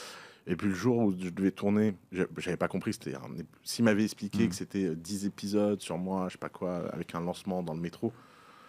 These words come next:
Speaker 1: Non,
Speaker 2: Hmm.
Speaker 1: moi, je, j'ai cru, cru que c'était une interview. En plus, il m'a dit pour la radio, euh, je crois, dans mon message. Donc, euh, à aucun moment,
Speaker 2: Hmm.
Speaker 1: j'ai été prévenu qu'il y avait un tel truc en préparation.
Speaker 2: Bon, Léa m'a, m'a dit, euh, de, de son côté qu'elle t'avait, elle avait bien cherché à te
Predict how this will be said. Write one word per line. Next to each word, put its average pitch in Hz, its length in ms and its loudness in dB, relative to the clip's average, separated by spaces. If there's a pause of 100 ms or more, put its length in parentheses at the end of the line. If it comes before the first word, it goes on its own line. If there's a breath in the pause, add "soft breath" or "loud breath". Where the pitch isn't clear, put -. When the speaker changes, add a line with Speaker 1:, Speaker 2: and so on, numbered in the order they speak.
(240 loud breath)
Speaker 1:
Non, 113 100 4
Speaker 2:
Hmm. 85 60 2
Speaker 1:
moi, 76 60 0
je, 80 140 -6
j'ai - 280 -8
cru, - 160 -14 (140)
cru - 200 -2
que 117 60 -4
c'était - 200 -10
une 80 80 -2
interview. 85 480 -2 (140)
En 87 80 -6
plus, 117 160 -6
il - 60 -8
m'a 82 60 -4
dit 110 120 -12
pour - 160 -10
la 69 60 -8
radio, 85 440 -6 (800 loud breath)
euh, 80 180 -4
je - 120 -10
crois, 101 200 0
dans 85 120 0
mon 80 160 -6
message. 87 480 -4
Donc, - 180 -16
euh, 69 100 -6 (280)
à - 100 -4
aucun 104 240 0
moment, 98 280 4
Speaker 2:
Hmm. - 20 0
Speaker 1:
j'ai 90 140 -2
été - 180 -6
prévenu 98 360 -4
qu'il - 140 -10
y 71 60 -12
avait 64 80 -10
un - 100 -14
tel 80 140 -6
truc - 240 -12
en - 40 -12
préparation. - 460 -12 (1000 loud breath)
Speaker 2:
Bon, 107 80 2
Léa 104 220 4
m'a, 101 360 2 (320)
m'a 107 180 0
dit, 120 280 4
euh, 107 120 2
de, 101 180 -4
de 104 100 -4
son - 120 -8
côté - 260 -4
qu'elle 104 180 0
t'avait, 98 400 0
elle 98 120 0
avait 98 120 0
bien 123 140 4
cherché 117 280 0
à - 20 2
te 107 140 -6